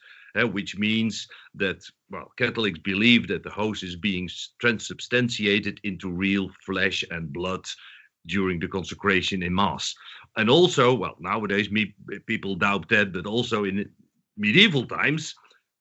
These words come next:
there were also people and even priests who didn't believe that this really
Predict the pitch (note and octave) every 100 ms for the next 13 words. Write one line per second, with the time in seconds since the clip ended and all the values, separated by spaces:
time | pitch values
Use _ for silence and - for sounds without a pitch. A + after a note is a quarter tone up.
0 | - C3+ B2+ A#2+ A#2 A#2 F#2+ B2+ B2 A#2
1 | F2 F2 F2+ F2 - B2+ C3+ - F2+ G#2+
2 | F#2+ F#2+ D2+ F#2 G#2 F2+ - - _ _
3 | - G2 F#2 - - F2 F#2+ E2 - E2+
4 | F#2 F2 F2